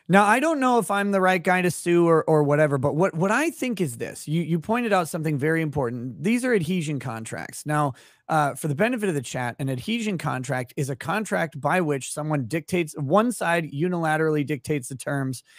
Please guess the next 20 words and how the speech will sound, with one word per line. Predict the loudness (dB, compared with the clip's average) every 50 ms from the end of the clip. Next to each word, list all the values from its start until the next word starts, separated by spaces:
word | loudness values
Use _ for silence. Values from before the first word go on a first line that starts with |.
| -14 _
and | -2 -2
it's | -2 -2 -4
a | -8
take | -12 -6 0 0 0 0 0
it | -4 -2
or | 0 0 2
leave | 2 2 2 2 0
it | 0 -2
sort | -4 -6 -4 -4 -4
of | -4 -4 -4
option. | -4 -4 -4 -6 -8 -12 -12 -14 -14 _ -20 -20 _ _ -2
You | 2 2 2 2 0
can | 0 0 0 0 0
contract | -2 -2 -2 -2 -2 0 0 0 0 0 -2 -6
with | -6 -2 -2
us | -2 -2 -2 -6 -12 _ _ -4
if | 0 0 0 0 -2
you | -2 -2 0 0
do | 0 0 0 0
this. | 0 -2 -4 -4 -6 -8 -14